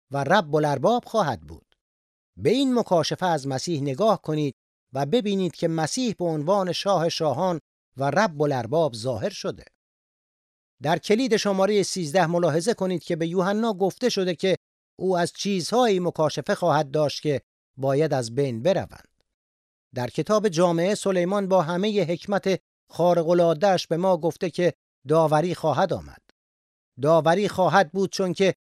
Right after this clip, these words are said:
بی‌عدالتی اجتماعی زیادی وجود داره. حتی اگر ما قادر بودیم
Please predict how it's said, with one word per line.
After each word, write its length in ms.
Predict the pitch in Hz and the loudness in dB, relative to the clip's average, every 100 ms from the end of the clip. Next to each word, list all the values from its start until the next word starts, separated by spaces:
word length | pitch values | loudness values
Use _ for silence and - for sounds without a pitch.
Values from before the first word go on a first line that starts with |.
| _ | _
بی‌عدالتی 920 | 135 180 156 170 165 175 175 156 233 202 | -4 -2 0 2 6 6 4 0 0 0
اجتماعی 680 | 175 - 170 170 160 190 | -2 -2 0 0 0 0
زیادی 500 | 165 135 180 233 233 | -2 0 2 2 2
وجود 320 | 226 160 117 98 | -4 -4 -6 -12
داره. 220 | 95 78 _ _ _ _ _ _ _ _ _ | -16 -16 _ _ _ _ _ _ _ _ _
حتی 300 | - 143 220 | -8 -2 4
اگر 320 | 233 202 220 | 4 6 4
ما 160 | 208 208 | 6 2
قادر 380 | 196 190 185 254 | 6 6 6 4
بودیم 420 | 202 208 214 | 2 0 0